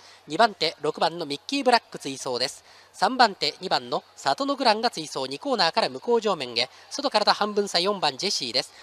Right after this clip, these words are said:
その後、十番ゴールドフラッグ追走していますが、最内から一番ウィンクルサルーテ、少し位置を上げていきます。そしてその後の集団ですが、九番の花ズレジェンド、八番プレシャスブルーと追走。三馬身ほど馬群開きました。後方から二頭目、五番カフジヴァンガード。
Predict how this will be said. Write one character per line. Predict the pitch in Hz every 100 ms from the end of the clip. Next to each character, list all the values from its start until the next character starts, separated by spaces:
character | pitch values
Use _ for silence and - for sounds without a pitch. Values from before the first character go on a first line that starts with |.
| -
そ | -
の | 214 269
後、 | 226 139
十 | 175 208
番 | 160
ゴ | 143 185
ー |
ル | 277
ド | 262
フ | -
ラ | 220
ッ |
グ | -
追 | -
走 | 147 151 139
し |
て | 143
い | 127
ま |
す | 139
が、 | 127 127 -
最 | - 170 269
内 | 277
か | -
ら | 226
一 | 214
番 | 196
ウ | 143
ィ | 202
ン |
ク | 269
ル | 247
サ | -
ル | 208
ー | 190
テ、 | 135
少 | -
し | 285 202
位 |
置 | -
を | 143
上 | 131
げ |
て | -
い | 156
き | 131
ま | 143
す。 | - _ _ - -
そ | - 202
し |
て | -
そ | 214 226
の | 262
後 | 294 208
の |
集 | 160 165
団 | 151 147
で | 147
す | 131
が、 | 127 -
九 | 180
番 | 165 143
の | 160
花 | 185 131 185
ズ | 214
レ | 208
ジ | 180
ェ | 127
ン |
ド、 | 120
八 | 127 -
番 | 175 143
プ | -
レ | 240
シ | 247
ャ |
ス | -
ブ | 220
ル | 208
ー |
と | 240
追 | - 120
走。 | - 113 95 - - - -
三 | - 190
馬 | 220
身 | 208 214
ほ | 185
ど | 190
馬 | 175
群 | 180 202
開 | 180 175
き |
ま | 170
し | -
た。 | 139
後 | 185
方 | 226 214 196
か |
ら | 180
二 | 160
頭 | 165 190
目、 | 175
五 | 143
番 | 151
カ | 147
フ | 147
ジ | 233
ヴ | 214
ァ | 196
ン |
ガ | 170
ー | 117
ド。 | 107